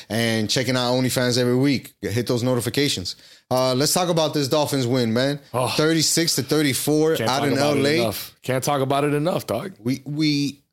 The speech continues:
Speaker 1: we expected them to win, right? And the other thing that we expected was the offense to look good.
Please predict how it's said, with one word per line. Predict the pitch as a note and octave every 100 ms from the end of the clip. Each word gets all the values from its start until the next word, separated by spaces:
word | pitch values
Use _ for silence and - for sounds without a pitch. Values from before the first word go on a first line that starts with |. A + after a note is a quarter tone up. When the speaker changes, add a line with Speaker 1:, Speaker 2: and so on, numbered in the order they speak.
| _
Speaker 1:
we | D3+ F3 F#3+
expected | - - F#3+ G#3+ A3+ D3+
them | E3+ D3+
to | -
win, | A#2+ A2+ C3+ A2+ A2 A#2+ _ _ -
right? | A2+ A#2+ C3 - -
And | C3+ C3+ C3 B2+ B2 -
the | B2
other | C3 E3 F#3
thing | D#3+ D#3+
that | D3 C3+
we | C#3
expected | C3 - C3+ B2 B2+ B2
was | B2+ B2+ A2
the | A#2
offense | C3 C#3 - C#3 A#2+
to | C3+
look | A#2+ A#2+ G2
good. | A#2 A2 F2